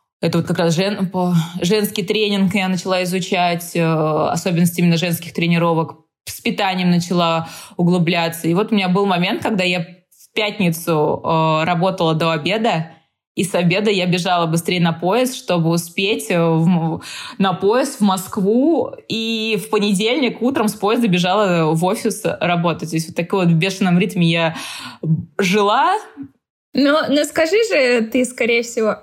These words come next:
Speaker 2: ну, понятно, физически, понятно, что физически ты уставала,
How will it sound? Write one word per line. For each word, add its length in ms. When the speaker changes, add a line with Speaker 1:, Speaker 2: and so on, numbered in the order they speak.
Speaker 2:
ну, 360
понятно, 500
физически, 960
понятно, 380
что 180
физически 680
ты 200
уставала, 800